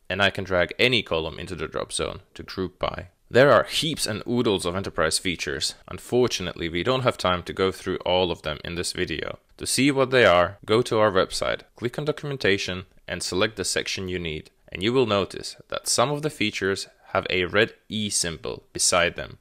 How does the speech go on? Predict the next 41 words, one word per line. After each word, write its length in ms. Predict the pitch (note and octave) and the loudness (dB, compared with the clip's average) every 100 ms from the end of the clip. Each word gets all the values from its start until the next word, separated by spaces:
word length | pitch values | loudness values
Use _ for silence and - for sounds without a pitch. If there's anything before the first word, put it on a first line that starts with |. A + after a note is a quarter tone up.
| - | -4
It 160 | C#3+ | -2
means 340 | A#2+ F#2+ D#2+ E2+ | -2 -6 -6 2
that 280 | A2 - - | 2 2 -2
feature 500 | E2 D#2+ - D#2+ - _ _ | -4 -4 -4 -4 -6 _ _
is 180 | - F#2+ | -10 -6
only 260 | G2+ B2 B2+ | -4 0 2
available 640 | B2 F2+ F2+ F2+ F2+ F2+ - | 2 4 2 2 -2 -4 -4
in 120 | G1+ - | -12 -2
A 160 | F2 G#2+ | 2 2
G 240 | A#2+ A#2+ | 2 -2
Grid 300 | A#2+ F#2 G2 - _ | 0 2 0 -2 _
Enterprise. 720 | - F2 - - - - - - _ _ - - | -8 -8 -8 -6 -4 -6 -12 -16 _ _ -20 -18
If 160 | - - | -14 -10
you 80 | D#3+ | -4
want 180 | G3+ E3+ | -2 -2
to 80 | |
use 220 | A#2+ A2 - | 0 0 2
A 120 | B2+ | 2
G 160 | D3 D3+ | 2 0
Grid 200 | C3+ C3 | 0 0
Enterprise 720 | G2 F2+ - F2 F2 F2+ - _ _ _ | -2 -6 -2 0 0 -2 -10 _ _ _
in 80 | F#2+ | -2
your 120 | G2+ | 2
application, 720 | A#2+ - - F#2 F2+ - E2+ - - | 2 0 0 2 2 -2 -8 -12 -8
then 180 | G#2 A2 | -4 -2
you 80 | |
need 200 | A#2 B2 | 0 -2
to 80 | - | 0
get 160 | - A#2 | 2 4
a 40 | |
license 460 | G2+ A2+ F3+ G#2+ F2 | 4 2 0 -6 -8
key 140 | - | -12
from 260 | - - - | -12 -12 -12
us. 160 | - - - _ _ - | -14 -16 -20 _ _ -14
And 100 | F#2+ | -6
if 140 | A#2 | -4
the 100 | B2+ | 2
license 320 | G#2+ A#2+ - A2 | 6 6 4 -4
key 220 | - F#2 | -2 -2
is 100 | G2 | -2
missing, 460 | A2 B2 F2+ G2+ | -2 -2 -2 -6